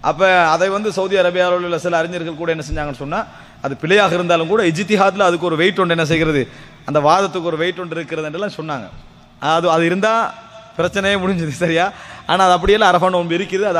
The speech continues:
ஆதாரபூர்வமான செய்தி. இப்ப அரஃபா நோன்பு அப்படின்ற பகுதி எப்படி புரிஞ்சுக்கணும்னு சொன்னால், அரஃபா நாள்ல பிடிக்கிறதுனால தான் அரஃபா நோன்பு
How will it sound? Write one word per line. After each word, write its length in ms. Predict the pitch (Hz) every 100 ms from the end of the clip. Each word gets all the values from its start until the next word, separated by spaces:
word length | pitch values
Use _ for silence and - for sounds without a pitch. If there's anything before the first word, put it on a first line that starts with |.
| 170
ஆதாரபூர்வமான 580 | 175 175 160 160 180 190
செய்தி. 260 | 170 160 110 - - - - _
இப்ப 160 | _ 123
அரஃபா 340 | 165 240 220 254 240
நோன்பு 320 | 220 226 214 220 160
அப்படின்ற 320 | 160 208 202 185
பகுதி 180 | 196 180
எப்படி 180 | 165 185
புரிஞ்சுக்கணும்னு 480 | 170 175 165 151 139
சொன்னால், 340 | 120 120 165 208 - - - - - 131
அரஃபா 340 | 190 226 240 240 226
நாள்ல 300 | 220 220 214 165
பிடிக்கிறதுனால 720 | 196 214 226 220 214 208 208
தான் 100 | 214 202
அரஃபா 260 | 190 175 202
நோன்பு 220 | 190 190